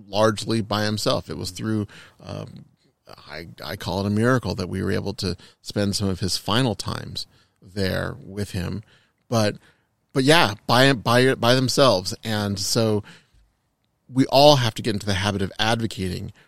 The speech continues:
for ourselves, for our loved ones, and then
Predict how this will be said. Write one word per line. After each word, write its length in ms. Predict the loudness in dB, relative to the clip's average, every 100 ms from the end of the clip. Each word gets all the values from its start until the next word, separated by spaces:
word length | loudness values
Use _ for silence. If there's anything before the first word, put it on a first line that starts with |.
| _
for 220 | _ -2
ourselves, 640 | -2 2 6 6 6 0 -8 _
for 200 | _ -4
our 80 | -2
loved 260 | 0 -2 0
ones, 340 | 0 0 -2 -12 _ _ _ -10
and 420 | -4 -2 -2 -4 -8
then 420 | -4 -2 -2